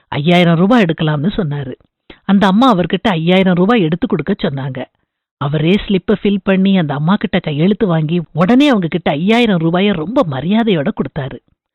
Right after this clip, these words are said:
அந்த அம்மா ஐந்நூறு ரூபாயை தன்னோட பையில வச்சுட்டு மீதி நாலாயிரத்தி ஐந்நூறு ரூபாயை மறுபடியும் தன்னோட அக்கவுண்ட்ல டெபாசிட் பண்ண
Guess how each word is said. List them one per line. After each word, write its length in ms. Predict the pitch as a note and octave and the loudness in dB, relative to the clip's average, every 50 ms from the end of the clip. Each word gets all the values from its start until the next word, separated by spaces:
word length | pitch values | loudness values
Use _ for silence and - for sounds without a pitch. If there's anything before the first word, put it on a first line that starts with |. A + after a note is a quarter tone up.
| _ _ _ _ | _ _ _ _
அந்த 220 | - D#3 E3+ D#3+ | -2 -2 0 0
அம்மா 260 | D3+ C#3+ D3+ F#3 A3+ G#3+ | 0 0 2 2 2 2
ஐந்நூறு 420 | G#3 D3 D#3 F3+ A3+ B3+ B3+ A3+ | 2 2 2 2 2 2 2 0
ரூபாயை 320 | E3 E3 D3+ D#3 E3+ F#3+ F#3+ - | 0 0 -2 0 -2 -2 -2 -4
தன்னோட 180 | D#3 D3 D3+ C3 C3+ - - | -4 -4 -6 -6 -8 -10 -6
பையில 300 | C3+ D3+ F3 G3 F#3 C#3+ | -4 -2 -2 -2 -2 -2
வச்சுட்டு 480 | - - - F3+ - G3+ C#3 B2+ E3+ A3+ _ _ _ _ _ | -4 -8 -8 -8 -6 -6 -6 -6 -8 -10 _ _ _ _ _
மீதி 340 | - E3+ A#3 C#4 D4 - C#4+ | 0 2 2 4 4 2 2
நாலாயிரத்தி 640 | G#3 D#3+ D3 D3+ F3+ G3+ A3+ C#4 C4+ A#3+ - - F#3 | 0 0 0 0 -2 0 0 0 0 0 0 -2 -2
ஐந்நூறு 340 | D3+ D3+ D3+ C#3 C#3 C3+ C3+ | -2 -2 -2 -2 -4 -4 -4
ரூபாயை 580 | C#3+ D3+ D#3 G3 G3+ G3+ F3+ C3 A#2 C3 F3+ - _ _ _ _ - | -4 -2 -2 0 0 0 -2 -4 -4 -8 -10 -10 _ _ _ _ -2
மறுபடியும் 540 | E3 F3+ A3 C4 B3 C4+ C#4 C#4+ D4+ C#4 | 0 2 4 4 2 2 2 2 2 0
தன்னோட 320 | - G#3 E3+ E3 D#3+ D3 C3+ | 0 0 2 2 2 0 -2
அக்கவுண்ட்ல 400 | - - - A3+ A#3 G#3+ F#3+ D#3 | -2 -2 0 0 0 2 0 -2
டெபாசிட் 420 | C3+ C#3 C#3 - G3+ G#3 - A3 E3+ | -2 -4 -4 -2 -2 -2 -2 -2 -4
பண்ண 200 | - B2+ C3 | -4 -6 -6